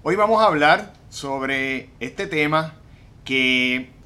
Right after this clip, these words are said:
varios padres me han comentado, ¿verdad? Que con el regreso a la escuela y principalmente después de un año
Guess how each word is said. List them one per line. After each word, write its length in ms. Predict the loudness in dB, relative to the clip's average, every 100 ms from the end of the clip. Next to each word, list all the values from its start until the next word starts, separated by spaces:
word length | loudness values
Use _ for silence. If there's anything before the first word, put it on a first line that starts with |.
| -4
varios 320 | 2 2 0
padres 380 | -2 -2 0 -4
me 100 | -6
han 80 | -6
comentado, 560 | -6 -6 -4 -2 -2
¿verdad? 220 | -4 -4 -4
Que 120 | -4
con 140 | -6
el 80 | -8
regreso 680 | -8 -8 -10 -8 -8 -8 -10
a 140 | -10 -8
la 80 | -8
escuela 460 | -12 -8 -4 -4
y 40 | -6
principalmente 760 | -10 -10 -10 -8 -8 -8 -8
después 340 | -10 -10 -14 -10
de 60 |
un 100 | -6
año 480 | -4 -4 -4 -6 -8